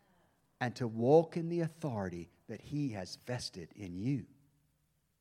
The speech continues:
As I said earlier, not joining the battle is not an option. Learn to use your authority in every area of your life.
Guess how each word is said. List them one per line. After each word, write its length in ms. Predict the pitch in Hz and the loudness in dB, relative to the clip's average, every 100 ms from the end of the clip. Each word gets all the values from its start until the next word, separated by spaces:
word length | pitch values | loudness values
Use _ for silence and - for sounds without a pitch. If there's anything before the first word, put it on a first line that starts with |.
| _ _ _ _ _ _ _ _ _ _ _ _ - | _ _ _ _ _ _ _ _ _ _ _ _ -4
As 160 | 123 135 | -2 0
I 60 | |
said 240 | 127 147 139 | 4 6 8
earlier, 320 | 160 120 110 | 8 6 4
not 340 | 107 147 151 | 4 2 2
joining 440 | 110 139 156 156 127 | 2 4 6 4 2
the 100 | 101 | 4
battle 560 | 123 151 120 90 90 - _ _ _ _ _ | 4 4 2 -2 -8 -18 _ _ _ _ _
is 200 | 127 113 | -4 -4
not 280 | 120 120 123 | 0 4 4
an 80 | 123 | 4
option. 440 | 135 156 - 175 - _ _ _ _ _ _ _ _ _ _ _ - _ _ | 0 0 -8 -12 -14 _ _ _ _ _ _ _ _ _ _ _ -20 _ _
Learn 480 | 127 147 185 196 151 | 2 6 6 6 2
to 100 | 139 | 0
use 340 | 143 165 135 | 4 4 4
your 120 | 143 | 4
authority 580 | 123 123 147 135 107 101 | 4 6 8 8 6 0
in 140 | 98 - | -4 -2
every 520 | 131 139 - 113 101 - | 0 0 -2 -6 -6 -2
area 460 | 127 117 101 95 98 | 0 0 0 -4 -6
of 180 | 101 101 | -8 -4
your 160 | 98 | -2
life. 400 | 95 90 78 - | -2 -4 -8 -16